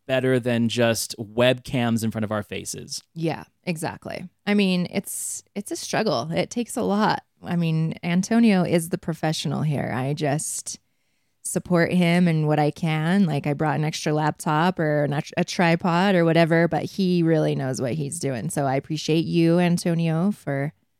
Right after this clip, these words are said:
Speaker 2: all your hard work and getting this up and running. I think it's awesome.
Speaker 1: Thanks.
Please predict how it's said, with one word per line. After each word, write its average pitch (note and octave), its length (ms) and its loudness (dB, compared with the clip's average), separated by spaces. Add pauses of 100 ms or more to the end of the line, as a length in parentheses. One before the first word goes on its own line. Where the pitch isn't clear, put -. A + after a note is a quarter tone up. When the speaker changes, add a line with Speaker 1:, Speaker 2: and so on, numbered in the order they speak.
(340)
Speaker 2:
all D#3 60 -2
your D#3 120 0
hard D3+ 260 0
work D3+ 340 -2
and D#3 120 -2
getting D#3 200 -2
this D#3 180 -4
up D3+ 160 -4
and D3+ 100 -4
running. D#3 340 0
I E3 60 -6
think F3 160 0
it's E3 100 -4
awesome. D#3 400 -4 (120)
Speaker 1:
Thanks. - 480 -10